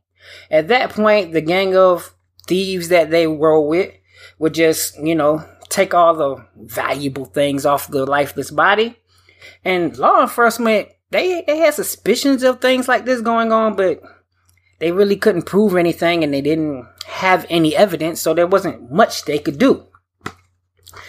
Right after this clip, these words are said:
Now, let's go back to Stephen LaCroix. You remember him when I was talking about him with the cow?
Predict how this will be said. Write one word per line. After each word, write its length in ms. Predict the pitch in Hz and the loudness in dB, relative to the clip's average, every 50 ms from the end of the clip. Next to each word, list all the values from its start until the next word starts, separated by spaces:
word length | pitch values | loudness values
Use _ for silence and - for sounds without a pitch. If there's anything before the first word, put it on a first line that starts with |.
| - - - - _ | -20 -20 -20 -16 _
Now, 320 | 139 175 185 147 - - - _ _ _ _ _ _ _ _ | -4 -2 -2 -2 -4 -8 -16 _ _ _ _ _ _ _ _
let's 180 | - 254 294 269 | 0 0 0 2
go 180 | 233 254 254 240 | 2 2 2 4
back 280 | 214 233 208 - - | 4 2 2 2 -4
to 540 | - - 220 214 208 202 202 196 196 185 - _ _ _ _ _ _ | -4 -2 0 0 0 0 -2 -2 -4 -8 -14 _ _ _ _ _ _
Stephen 800 | _ - - - - _ 196 208 214 196 180 190 185 185 180 175 170 - | _ -16 -16 -16 -8 _ 0 0 0 0 0 0 0 2 0 -2 -4 -8
LaCroix. 440 | 165 151 - - - 165 - - - - _ _ _ _ _ _ _ _ | -8 -6 -6 -4 -2 -2 -4 -4 -8 -18 _ _ _ _ _ _ _ _
You 80 | - 202 | -2 -2
remember 300 | 220 233 247 240 233 233 | 0 0 0 0 0 0
him 140 | 226 247 233 | -2 -2 -2
when 120 | 226 226 233 | -2 0 2
I 60 | 233 | 2
was 120 | 220 - | 2 2
talking 200 | - 220 214 226 | -2 -2 -2 -2
about 320 | 220 220 214 208 208 - - | 0 0 0 0 -2 -4 -4
him 180 | 247 233 233 | -4 -2 0
with 120 | 214 196 - | -2 -2 -4
the 60 | - | -4
cow? 420 | - 247 233 220 202 202 - - | -2 0 2 2 2 0 -2 -6